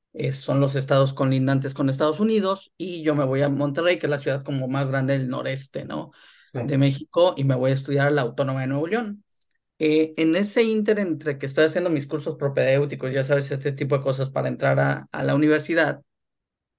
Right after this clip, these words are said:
Speaker 1: me invitan a un partido, todavía me acuerdo perfectamente,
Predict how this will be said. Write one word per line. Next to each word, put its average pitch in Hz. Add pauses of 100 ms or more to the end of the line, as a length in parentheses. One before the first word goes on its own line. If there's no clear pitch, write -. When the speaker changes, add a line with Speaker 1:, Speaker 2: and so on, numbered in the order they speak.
(720)
Speaker 1:
me 156
invitan 156
a -
un 165
partido, 156
todavía 156
me 156
acuerdo 151
perfectamente, 143